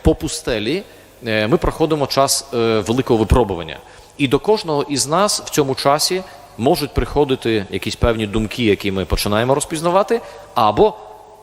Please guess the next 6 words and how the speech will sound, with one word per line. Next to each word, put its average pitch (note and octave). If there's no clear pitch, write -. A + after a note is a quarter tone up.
ми C#3+
тепер D3
розпізнаємо B2+
наші A#2
певні A2+
вибори, C3